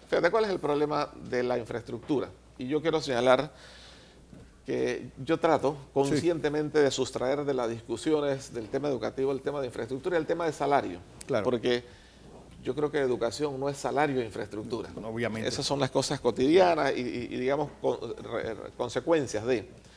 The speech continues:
Speaker 1: Eh, pero quiero decir que en el tema de infraestructura, el gran problema que existe es, uno, que creo que tenemos una deuda de más de treinta años que no se construyó el número de escuelas que debían ser. Y dos, que tenemos probablemente más de cincuenta años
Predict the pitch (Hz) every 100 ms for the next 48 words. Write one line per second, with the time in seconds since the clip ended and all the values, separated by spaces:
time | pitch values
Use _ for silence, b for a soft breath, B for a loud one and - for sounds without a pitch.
0 | b b b - 127 123 - 143 143 -
1 | 196 180 - 165 156 160 180 - 139 131
2 | 127 160 170 151 131 117 120 147 147 -
3 | 123 165 190 165 151 151 143 123 - 131
4 | - 143 b b b - - - 123 -
5 | - 185 208 202 151 143 151 151 - -
6 | - 139 139 131 123 131 135 127 120 123
7 | 123 120 131 120 117 113 117 123 107 107
8 | 117 127 101 101 104 117 113 - - 104
9 | 107 117 104 101 113 117 b b b -
10 | 110 120 131 113 95 - - B B B
11 | B B - 135 165 196 - 143 143 139
12 | 151 147 - 139 143 139 139 135 143 131
13 | 120 117 139 120 110 110